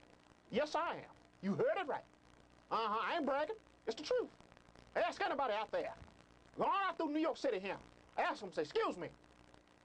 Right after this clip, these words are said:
do you know who the best psychic in New York City is?" They gonna say, "Clarence." I guarantee you that.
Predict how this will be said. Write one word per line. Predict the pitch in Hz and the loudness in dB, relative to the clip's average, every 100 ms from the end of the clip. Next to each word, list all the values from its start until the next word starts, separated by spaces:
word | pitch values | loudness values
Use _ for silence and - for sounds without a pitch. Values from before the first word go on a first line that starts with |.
| - 185 | -6 0
do | |
you | 302 233 | 2 4
know | 330 349 | 2 2
who | 285 | 2
the | 226 143 | 0 0
best | 330 - | -2 0
psychic | 294 240 208 | -2 0 0
in | 233 | 0
New | 269 | 2
York | 247 220 | 2 2
City | 226 160 160 | 0 2 0
is?" | - - - - - - - - - - - - - 185 | -2 -8 -20 -20 -20 -20 -20 -20 -20 -20 -20 -20 -8 0
They | 302 | 2
gonna | 277 | 2
say, | 247 233 | 0 0
"Clarence." | 226 311 311 302 - - - - - | 0 0 -2 -4 -12 -20 -20 -10 -2
I | 294 | 0
guarantee | 294 247 220 427 | 2 0 2 2
you | 247 | 2
that. | 175 - | 0 -2